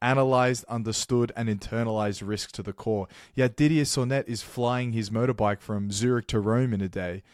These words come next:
It, it, you couldn't do something more risky. So h-,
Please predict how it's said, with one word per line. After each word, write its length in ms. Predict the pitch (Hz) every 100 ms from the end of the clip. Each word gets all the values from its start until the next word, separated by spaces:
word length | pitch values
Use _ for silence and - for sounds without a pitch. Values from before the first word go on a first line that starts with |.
| - _ -
It, 140 | 143 -
it, 160 | 143 -
you 160 | 147 131
couldn't 340 | - 185 175
do 340 | 170 160 139 -
something 500 | - 147 123 135 127
more 180 | 123 120
risky. 420 | 220 - - 104
So 220 | -
h-, 60 | 131